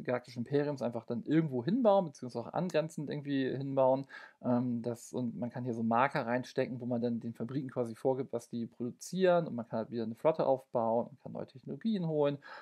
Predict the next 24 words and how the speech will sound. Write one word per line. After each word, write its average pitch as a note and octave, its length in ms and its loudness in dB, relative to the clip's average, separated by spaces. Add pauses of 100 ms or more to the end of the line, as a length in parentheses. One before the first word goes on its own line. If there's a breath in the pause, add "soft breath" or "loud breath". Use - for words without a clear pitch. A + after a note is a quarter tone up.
(120 loud breath)
und B2 260 0
gegen B2 220 -2
Mitspieler B2 560 0
kämpfen. F3+ 460 0
Die A#2+ 60 -6
können B2+ 180 -4
wahrscheinlich A#2 280 -4
auch A2 100 -6
ganz, B2 340 0
äh, A2+ 60 -4
rausgeballert C3+ 760 2
werden. B2+ 320 2 (260 loud breath)
Und A#2 140 -6
hier A#2+ 100 -2
sieht C#3 160 -6
man A2 140 -4
auch, G2 160 -2
es - 100 -20
gibt A2+ 160 -10
halt, G#2+ 160 -2
ne, F#3 180 -2
ganz D3 220 -8
viele B2+ 140 -4
verschiedene, B2 640 -4